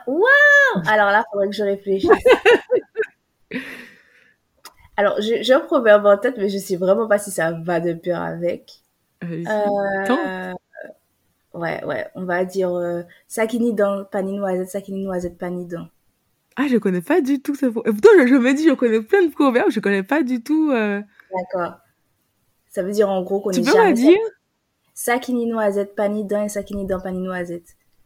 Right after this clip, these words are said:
Speaker 1: Ça veut dire, euh, qu'on n'est jamais satisfait de ce qu'on a.
Speaker 2: Ouais, ok. C'est surtout pour Mira, ça, je crois.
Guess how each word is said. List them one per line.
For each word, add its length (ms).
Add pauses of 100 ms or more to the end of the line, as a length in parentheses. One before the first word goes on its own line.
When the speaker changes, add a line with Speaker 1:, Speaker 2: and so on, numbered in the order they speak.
(280)
Speaker 1:
Ça 320
veut 120
dire, 260
euh, 180
qu'on 100
n'est 100
jamais 320
satisfait 460
de 100
ce 120
qu'on 280
a. 140 (1120)
Speaker 2:
Ouais, 320 (560)
ok. 200 (960)
C'est 160
surtout 280
pour 140
Mira, 360
ça, 200
je 80
crois. 320